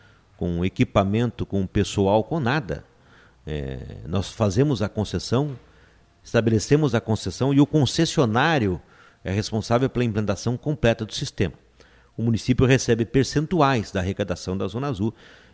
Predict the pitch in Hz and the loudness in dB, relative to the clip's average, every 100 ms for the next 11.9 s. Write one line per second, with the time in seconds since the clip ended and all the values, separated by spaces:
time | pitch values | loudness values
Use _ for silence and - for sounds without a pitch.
0 | _ - 69 65 57 - - 123 104 98 | _ -12 -10 -8 -10 -10 0 4 4 2
1 | 87 85 95 101 107 101 87 85 82 113 | -4 -4 -2 0 0 -2 -4 -6 -2 -4
2 | 101 90 92 - 98 - - 98 - 123 | -4 -8 -8 -10 -12 -10 -10 -8 -6 -8
3 | - - _ _ - _ _ _ 92 101 | -8 -20 _ _ -20 _ _ _ -8 -6
4 | 110 104 95 78 - _ _ _ _ - | -2 -2 -4 -8 -14 _ _ _ _ -14
5 | 92 87 82 - _ _ _ _ _ _ | -6 -4 -4 -6 _ _ _ _ _ _
6 | _ _ _ 120 113 107 120 123 98 - | _ _ _ -2 0 2 4 4 2 -2
7 | - - 139 139 - 98 104 110 110 101 | -2 0 2 0 -2 -8 -4 -2 -2 -2
8 | 120 104 - 123 - 107 107 107 101 135 | -4 -4 -4 -6 -4 -2 -2 -4 -4 -4
9 | 131 131 98 - 95 - - - - - | -4 -4 -4 -6 -10 -10 -20 -20 -20 -10
10 | 92 92 98 120 110 104 107 104 - 110 | -4 -4 -2 0 2 2 2 0 0 -2
11 | 104 - 107 - 104 - 139 92 78 | -2 0 -4 -2 -6 -6 -4 -4 -6